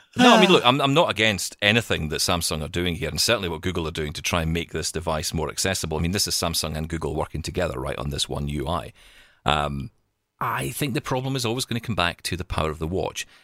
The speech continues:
Now, you guys will know more about this than me, but I cannot imagine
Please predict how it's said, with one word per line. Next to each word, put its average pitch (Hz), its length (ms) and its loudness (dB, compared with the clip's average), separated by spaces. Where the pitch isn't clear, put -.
Now, 85 220 2
you 143 120 2
guys 87 240 0
will 82 80 -4
know 78 80 0
more 76 160 0
about 73 200 -4
this 71 160 -2
than - 160 -8
me, 78 180 -4
but - 160 -6
I 120 140 0
cannot 104 520 -4
imagine 76 580 -6